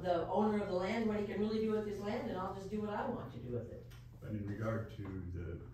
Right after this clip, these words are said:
Speaker 2: not turning out the way that Jim alluded to, the taxation didn't turn out the way it was intended, that's absolutely right. Because by the time, the time we bonded and we took in the first, was scheduled to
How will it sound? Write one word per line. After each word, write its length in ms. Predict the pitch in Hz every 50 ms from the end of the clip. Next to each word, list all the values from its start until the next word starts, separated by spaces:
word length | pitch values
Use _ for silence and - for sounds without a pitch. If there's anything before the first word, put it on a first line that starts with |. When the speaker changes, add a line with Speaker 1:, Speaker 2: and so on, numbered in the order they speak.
| - - - -
Speaker 2:
not 240 | 101 101 101 98 -
turning 300 | - - - 92 95 98
out 220 | 101 104 101 - -
the 100 | 98 95
way 140 | 101 98 95 95 92
that 300 | 95 92 - - - -
Jim 220 | 117 113 110 104 95
alluded 400 | 92 90 87 87 90 87 85 - -
to, 80 | 101 95 - - - - - - - - - - - - - - - - - - -
the 160 | - 95 95 - - - - - - 117
taxation 600 | 107 104 - - - 107 107 107 - - 98 92
didn't 240 | 95 98 98 98 95
turn 160 | 101 101 98 101
out 140 | 98 98 98 -
the 80 | - 98
way 80 | 95
it 140 | 95 95 92 92
was 80 | 90 87 90
intended, 460 | 87 85 - 131 139 127 104 - -
that's 260 | 104 113 160 170 - - -
absolutely 540 | 90 87 85 - - 87 87 - - 85 78
right. 240 | 76 80 82 - - - - - - - - - - - - - - - - - -
Because 320 | 98 - 101 104 98 - - -
by 80 | - 87 -
the 80 | - - -
time, 240 | - 110 107 110 107 - - 95
the 80 | - - 117
time 240 | 113 113 113 110 107
we 80 | 101 98 92 - -
bonded 480 | 95 104 113 135 139 120 104 - - - - - - - - - - - - - - - - - - - - - - - -
and 160 | 92 95 92 92
we 60 | - -
took 160 | - 110 -
in 140 | - 110 101 95 92
the 40 | 90 - -
first, 220 | 107 104 104 - - - - - - - - - -
was 120 | 98 - - - - - - -
scheduled 320 | 127 127 123 123 113 -
to 80 | -